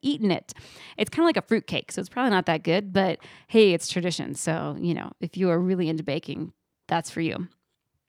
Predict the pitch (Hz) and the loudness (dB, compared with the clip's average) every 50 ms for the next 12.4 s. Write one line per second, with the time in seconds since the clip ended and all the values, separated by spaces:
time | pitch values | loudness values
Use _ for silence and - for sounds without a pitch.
0 | _ _ _ - - _ - - 233 240 240 240 233 226 220 202 185 180 - - | _ _ _ -20 -20 _ 4 6 6 8 8 6 6 6 6 4 4 2 0 -2
1 | 240 208 214 220 214 208 - - 196 196 196 190 190 185 - - 175 185 185 175 | -2 0 2 0 0 0 0 -2 -2 0 0 0 0 0 -2 -2 0 2 2 4
2 | - - 180 170 170 165 - - 170 170 170 175 - - - - - - - - | 2 2 0 0 0 0 0 0 2 2 2 0 -2 -6 -12 -18 -18 -20 -20 -12
3 | - - 226 233 240 220 - - - - 196 185 180 175 - 156 180 175 190 269 | 0 2 4 4 4 4 2 0 0 2 4 4 4 4 2 2 2 2 4 4
4 | 311 320 214 170 165 160 165 175 233 - - - - - 185 185 190 180 - 180 | 4 4 4 2 4 4 4 4 2 0 -2 -6 -4 0 2 2 2 2 2 2
5 | 185 190 214 247 262 - 233 208 202 202 196 202 180 - - 202 156 170 180 - | 2 2 4 2 2 2 2 2 2 2 2 2 0 -2 -4 -4 -2 -2 -2 0
6 | - 180 170 - - 180 196 185 - - 170 170 180 180 180 180 170 165 - - | 0 0 0 2 2 0 0 -2 -4 -4 -2 -2 -2 -2 -2 -2 -2 -4 -2 -4
7 | 170 160 - 170 165 - - - 202 233 226 196 208 185 170 - 185 190 196 190 | -4 -2 -2 -4 -4 -4 -2 -2 0 0 2 0 0 -2 0 0 0 0 0 0
8 | - - 175 - 165 156 - - 170 - - - 185 185 185 190 196 190 180 175 | -2 -4 -4 -4 -4 -4 -4 -6 -6 -6 -4 -4 -4 -2 -2 0 2 2 4 4
9 | 175 175 190 185 - - - - - - _ - 165 196 254 262 240 214 180 170 | 4 4 2 0 -4 -10 -20 -20 -20 -16 _ -6 2 6 8 8 8 8 6 4
10 | 147 156 156 190 185 170 170 160 156 175 - 190 180 180 175 175 160 - - - | 4 4 2 2 2 2 2 0 0 -2 0 0 2 2 2 2 2 0 0 -2
11 | 160 - - - - - - - - - - - _ _ - - 226 233 233 226 | -4 -6 -12 -20 -20 -18 -18 -18 -18 -20 -20 -20 _ _ -4 0 2 4 6 6
12 | 226 226 226 220 220 220 - | 6 6 6 4 2 0 -2